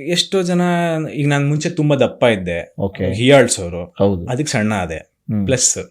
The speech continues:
Speaker 2: ಎಷ್ಟು ತೂಕ ಇದ್ರಿ ನೀವು?
Speaker 1: ನಾನು ನೂರ ಇಪ್ಪತ್ತೆಂಟು ಇದ್ದೆ ಸರ್.
Speaker 2: ಅಬ್ಬಾ, ಅಬ್ಬಾ. ಆಮೇಲೆ
Speaker 1: <laughs>
Speaker 2: ಸೀರಿಯಲ್‌ಗೋಸ್ಕರ ನೀವು ತ-, ಸಣ್ಣ ಆಗಿದ್ರಿ?
Speaker 1: ಎಸ್.
Speaker 2: ಹ್ಮ್.
Speaker 1: ಸೀರಿಯಲ್‌ಗೋಸ್ಕರ
Speaker 2: ಹ್ಮ್.
Speaker 1: ತೊಂಬತ್ತಕ್ಕೆ ಬಂದೆ.
Speaker 2: ಹ್ಮ್, ಹ್ಮ್, ಹ್ಮ್. ಈಗ ಏಳ್ಸೋರೆಲ್ಲ ನೋಡಿ ಏನಂತಾರೆ?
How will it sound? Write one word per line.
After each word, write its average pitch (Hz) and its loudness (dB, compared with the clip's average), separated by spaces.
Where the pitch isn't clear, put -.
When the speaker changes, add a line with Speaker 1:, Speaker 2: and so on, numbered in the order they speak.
Speaker 2:
ಎಷ್ಟು 160 2
ತೂಕ 160 2
ಇದ್ರಿ 107 4
ನೀವು? 101 -4
Speaker 1:
ನಾನು 147 -2
ನೂರ 139 0
ಇಪ್ಪತ್ತೆಂಟು 131 -4
ಇದ್ದೆ 87 -10
ಸರ್. - -4
Speaker 2:
ಅಬ್ಬಾ, 127 -2
ಅಬ್ಬಾ. 110 -6
ಆಮೇಲೆ 147 2
Speaker 1:
<laughs> - -16
Speaker 2:
ಸೀರಿಯಲ್‌ಗೋಸ್ಕರ 196 10
ನೀವು 170 6
ತ-, 120 2
ಸಣ್ಣ 123 2
ಆಗಿದ್ರಿ? 101 0
Speaker 1:
ಎಸ್. - -4
Speaker 2:
ಹ್ಮ್. 101 -2
Speaker 1:
ಸೀರಿಯಲ್‌ಗೋಸ್ಕರ 113 -4
Speaker 2:
ಹ್ಮ್. 143 2
Speaker 1:
ತೊಂಬತ್ತಕ್ಕೆ 117 0
ಬಂದೆ. 90 -8
Speaker 2:
ಹ್ಮ್, 110 -6
ಹ್ಮ್, 98 -4
ಹ್ಮ್. 95 -10
ಈಗ 139 4
ಏಳ್ಸೋರೆಲ್ಲ 127 6
ನೋಡಿ 120 0
ಏನಂತಾರೆ? 113 -2